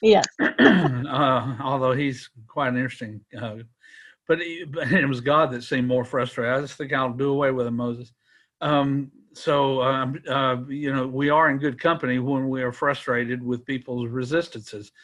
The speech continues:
Speaker 2: But, you know,
Speaker 1: Yes.
Speaker 2: we, uh, w-, that's one of the things that I focus in my courses is on conflict. And you're right. I, I never had a single seminary course in my own work on conflict. It, the assumption was everyone's gonna love you,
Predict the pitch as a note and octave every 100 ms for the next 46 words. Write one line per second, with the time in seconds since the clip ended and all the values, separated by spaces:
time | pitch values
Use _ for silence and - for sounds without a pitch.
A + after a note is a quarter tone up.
0 | - - - F#3 G3 G#3 F3 F3 G3+ C#3+
1 | F3 - D3 C#3+ D3+ D#3+ D#3+ C#3+ D#3+ -
2 | F3+ D#3+ B2+ D3 C#3 B2 C3 C3 A#2+ E3+
3 | D#3+ B2 - B2+ C3 B2+ B2+ A#2 A#2 A#2
4 | A2+ B2+ B2 A#2+ - _ D#3 D3 C#3 D3+
5 | C#3+ - - _ _ _ _ _ _ B2+
6 | B2+ B2 B2 B2 C#3 C#3+ C3 G#2+ - D3
7 | C3+ C#3+ C3 C#3+ D3+ D3+ D3 D3+ C3+ B2
8 | C3 _ - - - - F3+ F3 D#3+ F3+
9 | D#3+ D3 C3+ A#2+ C#3 B2 A2+ - - _
10 | _ _ - C3+ C#3 C#3 C#3 C3 B2 A2+
11 | A2+ A#2 - C#3+ B2 B2 A#2 A#2+ C#3 A#2+
12 | B2 A#2+ - F3 - C3+ C3+ C3 C#3 C#3+
13 | D3 C#3 C#3+ C#3+ C#3+ C3+ C3 B2+